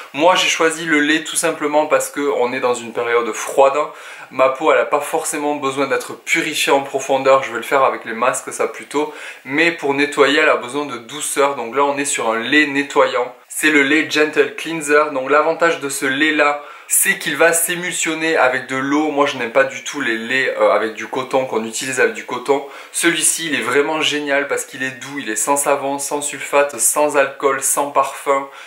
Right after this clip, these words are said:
sans parabènes. Il est vraiment très doux pour la peau. Il est fait aussi pour les peaux sensibles normales à sèche.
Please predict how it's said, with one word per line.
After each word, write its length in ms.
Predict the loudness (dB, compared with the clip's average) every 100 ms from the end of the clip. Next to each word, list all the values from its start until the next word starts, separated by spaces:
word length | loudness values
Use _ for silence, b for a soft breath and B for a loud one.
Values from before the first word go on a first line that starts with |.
| -6
sans 300 | 0 2 2
parabènes. 640 | 2 4 2 4 2 0 -8
Il 100 | -8
est 60 | -8
vraiment 320 | -4 -2 -2
très 240 | -4 -6
doux 180 | -6 -10
pour 180 | 0 4
la 120 | 4
peau. 300 | 0 -6 -8 B B -8
Il 120 | -4
est 60 | 0
fait 160 | 2
aussi 400 | 2 2 0 -2
pour 140 | 0 0
les 80 | 0
peaux 180 | 0 0
sensibles 760 | 2 2 0 -2 -6 -4 -4 -2
normales 600 | 2 2 2 0 2 0
à 100 | -2
sèche. 460 | -2 0 0 0